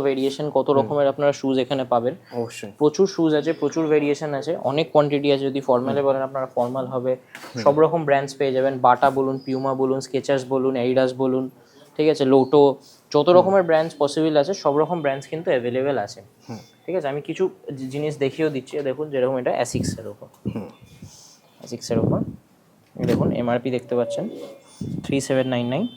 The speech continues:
Speaker 2: হুম, থ্রি সেভেন নাইন নাইন।
Speaker 1: হ্যাঁ, থ্রি সেভেন নাইন নাইন। তো শুজের যে আমাদের প্রাইসিং আছে, সেটা হচ্ছে যে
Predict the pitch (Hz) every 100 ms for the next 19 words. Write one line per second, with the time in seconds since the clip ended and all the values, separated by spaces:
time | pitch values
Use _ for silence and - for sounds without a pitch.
0 | - - 120 101 - - - 139 180 180
1 | 135 110 101 92 101 135 131 139 151 110
2 | 107 101 - _ _ 151 135 170 180 220
3 | 220 226 196 202 208 160 151 156 160 135
4 | 175 214 143 151 156 156 143